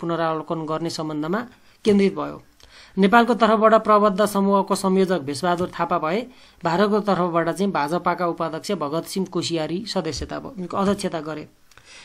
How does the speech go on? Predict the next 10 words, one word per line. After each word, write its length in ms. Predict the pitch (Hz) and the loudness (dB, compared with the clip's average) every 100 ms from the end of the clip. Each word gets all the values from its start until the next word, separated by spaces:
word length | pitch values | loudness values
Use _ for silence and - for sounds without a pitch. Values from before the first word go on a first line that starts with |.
| - | -2
यसले 280 | 262 262 269 | 2 4 4
दुई, 200 | 202 233 - - | 4 2 0 0
कतिवटा 360 | 262 277 240 | 4 6 4
कुरा 240 | 208 196 170 | 4 2 0
भन्दा, 240 | 160 190 | 0 -2
सीमा 300 | - 226 262 | 2 4 4
क्षेत्रमा 380 | 254 233 233 202 | 2 0 2 2
डुबान 340 | 165 180 190 | 2 2 0
किन 220 | 185 180 | 0 -4
पर्यो, 280 | 180 175 180 | -2 0 -2